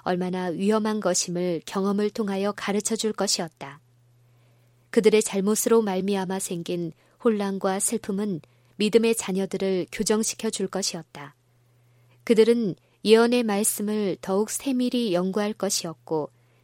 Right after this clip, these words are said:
그들이 가진 믿음의 기초를 더욱 엄밀히 검토해 보므로 비록 일반 그리스도 교회가 널리 인정하는 바일지라도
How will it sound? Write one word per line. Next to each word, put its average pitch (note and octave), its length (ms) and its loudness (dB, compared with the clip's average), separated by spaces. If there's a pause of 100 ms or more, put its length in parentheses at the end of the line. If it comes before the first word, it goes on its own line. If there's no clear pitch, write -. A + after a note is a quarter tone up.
(500)
그들이 A#3+ 320 6
가진 B3 420 2
믿음의 A3+ 380 4
기초를 G3 800 -2
더욱 G3+ 340 0
엄밀히 G#3 480 2
검토해 A3 520 2
보므로 F#3 500 -2 (380)
비록 F#3+ 360 2 (360)
일반 A3 420 4
그리스도 A#3+ 480 4
교회가 G#3+ 580 2
널리 F#3+ 440 2
인정하는 G3 560 0
바일지라도 F3 800 -4